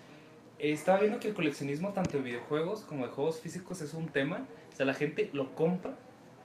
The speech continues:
y no tiene oportunidad de jugarlos porque no tiene tiempo. A mí me pasaba antes con los libros. Compraba muchísimos libros y ya tenía mi altero de libros físicos y nunca los leía. Nada más los ojeaba y los,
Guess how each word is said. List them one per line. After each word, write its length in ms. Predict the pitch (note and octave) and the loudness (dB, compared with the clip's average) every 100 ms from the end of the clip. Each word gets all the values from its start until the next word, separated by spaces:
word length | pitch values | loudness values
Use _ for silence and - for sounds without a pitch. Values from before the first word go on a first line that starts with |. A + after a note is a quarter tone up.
| - | -4
y 120 | C3+ | 0
no 280 | C3+ C#3+ D#3+ | 2 4 2
tiene 200 | D#3+ D#3 | 0 -2
oportunidad 360 | D#3+ D3 C3+ C#3 | -2 -4 -2 -2
de 40 | |
jugarlos 240 | C#3 C3+ - | 0 -2 -2
porque 180 | C#3 B2+ | -6 -6
no 80 | |
tiene 220 | - C3+ C3+ | -4 -2 0
tiempo. 320 | C#3 C3+ F3 | -2 -2 -4
A 40 | |
mí 80 | D3 | -4
me 60 | D3+ | -2
pasaba 280 | D#3 C3 C3+ | -4 -4 -4
antes 220 | C3+ D#3+ | -4 -6
con 180 | C#3 A#2 | -6 -6
los 140 | G#2+ | -4
libros. 260 | B2+ D3+ - - - - | -4 -4 -6 -10 -12 -12
Compraba 300 | - C#3+ E3 | -4 2 4
muchísimos 600 | E3 - D#3 - F3+ D3+ | 4 -2 -6 -4 -2 -2
libros 440 | C3+ D3+ F#3 C4 - - - - - | -2 -2 -4 -8 -12 -20 -20 -18 -2
y 40 | B2 | 0
ya 120 | C3+ | 2
tenía 180 | D#3 D#3+ | 0 2
mi 100 | D#3+ | 0
altero 440 | C#3+ D3 D#3+ E3 | 2 4 4 4
de 220 | D3 B2 | 2 -2
libros 340 | B2 C#3 D#3+ - | -2 -2 -2 -2
físicos 420 | F#3 - - C#3 | -4 -4 -6 -4
y 20 | |
nunca 220 | C3 C3 D3 | -4 -2 -2
los 140 | C#3 | -2
leía. 260 | A#2 B2 B2+ | -2 0 0
Nada 120 | B2 | 0
más 140 | C3+ | 0
los 140 | D#3+ D3+ | -2 -4
ojeaba 360 | C3 D#3 F3+ G3 | -4 -2 -2 -2
y 60 | |
los, 200 | D3 - | -4 -4